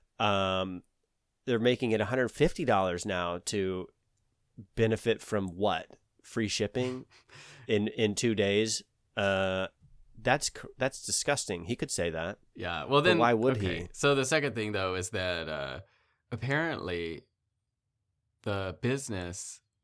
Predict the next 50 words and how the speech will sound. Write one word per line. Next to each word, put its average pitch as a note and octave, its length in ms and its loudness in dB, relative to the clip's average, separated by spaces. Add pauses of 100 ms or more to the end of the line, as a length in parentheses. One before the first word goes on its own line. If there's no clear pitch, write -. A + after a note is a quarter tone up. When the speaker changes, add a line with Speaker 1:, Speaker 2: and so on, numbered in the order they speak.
(200)
Speaker 2:
so G#2+ 240 -2
that G2 80 -4
you G2 140 -6
think G#2 200 -6
about F2+ 260 -4
the - 80 -10
shipping F#2 520 -6
and E2+ 80 -8
logistics F2+ 480 -8
business, F#2+ 340 -8
they F#2+ 180 -6
have, F2+ 200 -4
like, D#2 160 -8
the - 100 -12
Amazon E2 320 -10
Prime D#2+ 280 -8
stuff. F#2+ 280 -6 (320)
That's C3+ 240 -2
actually D3 300 -2
still A2 360 -4
not F#2+ 260 -4
profitable, B1+ 460 -6
I'm B1+ 140 -12
pretty E2 200 -12
sure. B1 220 -10
Like, D#2+ 300 -8
all A2 220 4
the C3 80 -4
profit - 340 -2
in G#2 60 -4
the A#2+ 80 0
Speaker 1:
Of C#3 240 8
Speaker 2:
company A2+ 160 0
actually C#3 380 4
Speaker 1:
course C3+ 200 6
Speaker 2:
comes G2+ 240 2
Speaker 1:
it's G#2 220 2
Speaker 2:
from G2 100 4
Speaker 1:
not. D#2 380 -2
Speaker 2:
the E2 340 -2
A F#2 140 -4
W F2 440 -4
S E2 200 -6
server G2+ 500 -6
part C3+ 240 -2
of C3 100 -6
the C3+ 60 -6
business. C#3+ 640 -6 (680)
Speaker 1:
Which - 320 4
nobody A2+ 480 6